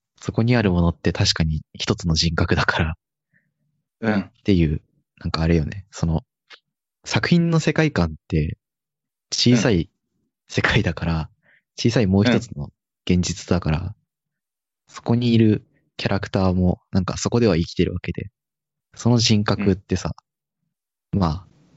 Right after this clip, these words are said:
Speaker 1: 僕らにも適用できたりできなかったりするわけだけど、
Speaker 2: うんうん。
Speaker 1: まあ、使えるものと使えないものはあれど、なんだろうね、影響されやすいよね。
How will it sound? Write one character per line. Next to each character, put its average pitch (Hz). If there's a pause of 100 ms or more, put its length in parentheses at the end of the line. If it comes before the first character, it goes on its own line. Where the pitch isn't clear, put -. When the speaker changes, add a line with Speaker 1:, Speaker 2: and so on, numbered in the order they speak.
Speaker 1:
僕 -
ら 92
に 80
も 76
適 -
用 82
で 85
き -
た 85
り 80
で 78
き -
な 87
か 80
っ -
た 78
り 78
す 85
る 82
わ 78
け 78
だ 78
け 76
ど、 - (1000)
Speaker 2:
う 220
ん -
う -
ん。 -
Speaker 1:
ま 87
あ、 92
使 95
え 95
る 95
も 95
の 87
と 85
使 -
え 85
な 87
い 87
も 90
の 87
は 78
あ 82
れ 85
ど、 - (2000)
な 87
ん 78
だ -
ろ -
う -
ね、 -
影 87
響 92
さ -
れ 90
や 85
す -
い -
よ -
ね。 -